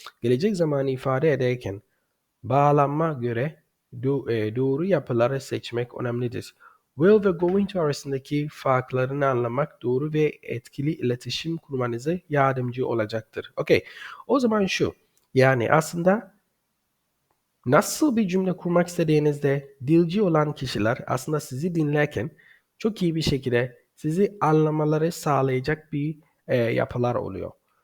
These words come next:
Will ifadesinin kullanımı bu kadardı. Umarım faydalı oldu. Faydalı olduysa bu videoyu beğenebilirsiniz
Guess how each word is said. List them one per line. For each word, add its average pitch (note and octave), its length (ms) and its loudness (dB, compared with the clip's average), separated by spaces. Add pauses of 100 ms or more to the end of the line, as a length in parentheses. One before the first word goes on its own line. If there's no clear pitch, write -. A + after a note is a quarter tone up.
(200)
Will F#3+ 380 2
ifadesinin C#3 1200 -2
kullanımı B2+ 540 0 (340)
bu D3 80 -6
kadardı. F2 480 0 (400)
Umarım D3 400 0
faydalı A#2+ 480 0
oldu. G2+ 240 -6
Faydalı B2+ 420 0
olduysa B2 460 -4
bu D3+ 120 -6
videoyu B2+ 260 -4
beğenebilirsiniz A2+ 840 -4